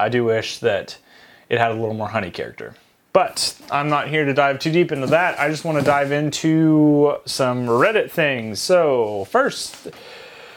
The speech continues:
things, I'm just gonna scroll down the Reddit, and when something hits me, I will gladly stop, um, and answer some things. So the first thing I'm looking at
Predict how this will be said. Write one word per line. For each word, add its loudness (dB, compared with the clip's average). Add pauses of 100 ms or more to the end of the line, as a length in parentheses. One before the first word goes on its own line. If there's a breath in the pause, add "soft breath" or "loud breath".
(100)
things, 0
I'm 2
just -2
gonna 2
scroll 2
down 0
the 0
Reddit, 2 (1000)
and 0
when 0
something 0
hits -2
me, 0
I 0
will -2
gladly 2
stop, 0 (340 loud breath)
um, -2 (580 soft breath)
and -4
answer 0
some -8
things. -6 (340 loud breath)
So 4
the 4
first 0
thing 2
I'm 0
looking 0
at -2